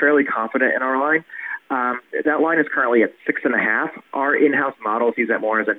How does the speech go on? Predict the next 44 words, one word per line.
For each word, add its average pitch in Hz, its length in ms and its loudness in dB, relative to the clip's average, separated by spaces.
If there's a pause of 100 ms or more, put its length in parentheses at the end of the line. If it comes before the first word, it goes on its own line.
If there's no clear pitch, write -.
nine 107 200 0
and 117 100 2
a 120 60 0
half 127 260 -2
game, 127 340 2
uh, 113 280 -4
so 113 100 2
we 120 100 2
think - 200 -4
the - 40 -2
Colts - 280 -4
should - 100 0
be 110 80 4
favored 113 320 2
by 104 160 0
more 104 240 0
than 104 120 2
they 101 100 2
actually 104 360 2
are. 107 300 0 (500)
So 117 320 0
I 139 160 0
would 143 140 2
consider 123 320 2
taking 113 300 2
the 107 60 0
Colts, 110 360 0
and 123 100 0
at 120 200 0
home 131 320 2
against 117 340 0
the 110 80 0
Raiders, 113 380 2 (200)
personally, 170 640 2
uh, 113 260 0 (260)
our 123 180 0
model 117 380 0
aside, 110 340 0
I 113 120 0
really 110 260 2
like 104 220 0
that. 120 240 -2 (280)
West 123 240 -4
Coast 120 240 2